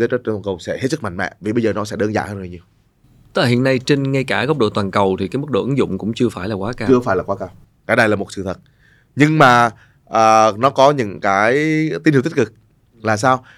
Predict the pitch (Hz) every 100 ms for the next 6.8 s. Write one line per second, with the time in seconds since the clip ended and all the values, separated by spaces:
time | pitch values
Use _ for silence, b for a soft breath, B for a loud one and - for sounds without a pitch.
0 | b 117 135 170 165 160 117 110 - 120
1 | 104 101 101 104 104 107 104 104 113 170
2 | 202 151 117 - - 85 104 95 92 110
3 | 113 127 _ b b - 117 160 160 143
4 | 135 131 120 127 123 98 85 107 107 120
5 | - b b b 107 117 135 143 104 123
6 | 127 87 - 85 82 107 139